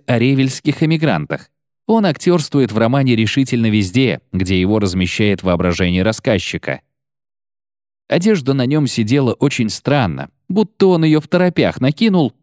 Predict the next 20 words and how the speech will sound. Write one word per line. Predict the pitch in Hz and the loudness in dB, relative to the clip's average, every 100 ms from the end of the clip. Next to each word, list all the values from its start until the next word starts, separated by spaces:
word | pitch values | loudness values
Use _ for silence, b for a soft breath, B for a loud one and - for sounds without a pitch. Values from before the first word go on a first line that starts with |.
| _ | _
как | - 143 | -4 -2
застигнутый | 123 123 - 202 170 143 127 | 0 -2 -2 -4 0 0 0
врасплох | 107 101 - 139 143 - | 0 0 -2 0 0 0
любовник | 127 110 95 107 147 120 104 117 | 0 0 2 2 2 2 0 0
из | 104 | 0
водевиля. | 107 117 123 101 78 67 - _ _ _ _ _ _ _ _ _ _ _ _ _ | 0 0 0 0 -2 -6 -10 _ _ _ _ _ _ _ _ _ _ _ _ _
Другие | 95 107 107 131 165 | -4 0 0 2 0
персонажи | 104 101 - 107 113 95 | 2 -2 0 0 0 0
мотыльков | 95 95 107 185 190 | 0 0 0 0 0
актерствуют | 127 - 151 147 - 143 139 | -2 0 -2 -2 -2 0 0
ничуть | 151 139 131 120 | 0 -2 0 0
не | 156 | 0
меньше, | 180 190 - 71 64 _ - | 2 2 -2 -6 -8 _ -4
организуя | 98 90 98 95 104 139 113 | -2 0 0 2 2 2 2
жизнь | 104 123 104 | 2 0 2
вокруг | 98 - 107 - | 0 0 -4 -2
себя | 104 104 117 | -2 -2 -2
как | 98 | -4
театральную | - 104 92 92 87 90 | -2 -2 0 0 0 0
постановку. | 92 98 - 110 85 - 71 | 0 -2 -2 0 -2 -4 -8